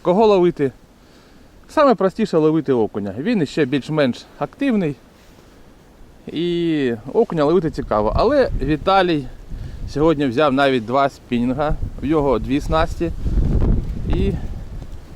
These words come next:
для однієї з снастей потрібна така коробочка. Потім покажу.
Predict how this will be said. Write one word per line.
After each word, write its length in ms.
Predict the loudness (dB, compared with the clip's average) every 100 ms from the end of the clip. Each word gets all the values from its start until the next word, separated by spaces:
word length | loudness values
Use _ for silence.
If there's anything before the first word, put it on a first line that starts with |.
| -16
для 220 | -2 2 2
однієї 320 | 2 0 0
з 40 |
снастей 480 | 0 -4 2 2 2 0
потрібна 460 | -4 0 0 0
така 240 | 0 -2 -2
коробочка. 600 | 2 2 2 -2 -4 -6 -8 -12 -10 -10 -10 -12 -14 -18 -20 -20 -20 -20 -20 -20 -20 -20 -16 -14 -12 -14 -16 -4
Потім 280 | -2 -2 -2
покажу. 520 | -2 0 -2 -2 -6